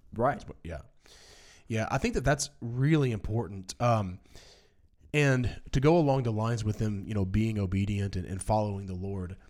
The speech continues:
Speaker 2: Seth, I was thinking as you were talking that if we are not in community with one another, there's really no way for us to be fully obedient to Jesus.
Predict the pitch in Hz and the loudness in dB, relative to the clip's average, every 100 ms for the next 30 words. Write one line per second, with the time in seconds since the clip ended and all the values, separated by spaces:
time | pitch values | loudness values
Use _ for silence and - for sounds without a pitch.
0 | - - - - - - 117 - 127 123 | -20 -20 -20 -20 -14 -6 -4 0 0 2
1 | 131 131 113 104 104 101 107 110 - 98 | 0 -2 -2 -4 -6 -4 -2 -2 -4 -4
2 | 98 95 90 - _ _ _ _ - _ | -2 -2 -4 -10 _ _ _ _ -20 _
3 | - _ _ - 156 - 190 160 131 123 | -20 _ _ -4 -4 0 0 2 0 -2
4 | 120 - 110 110 110 104 95 92 95 95 | -4 -4 -4 -6 -6 -4 -4 -2 -2 -4
5 | 90 90 78 92 - - _ - _ _ | -4 -4 -6 -10 -14 -20 _ -20 _ _
6 | _ _ _ _ _ _ - _ - 127 | _ _ _ _ _ _ -20 _ -2 0
7 | 117 120 139 160 160 131 113 107 117 113 | 0 0 0 0 0 -2 0 0 0 -2
8 | 104 101 - 92 92 - 107 98 92 87 | -2 -2 -2 -2 -2 -2 -2 0 -2 -4
9 | 92 85 76 73 - _ _ 104 85 85 | -4 -4 -8 -12 -18 _ _ -8 -6 -8
10 | 80 - - | -8 -10 -12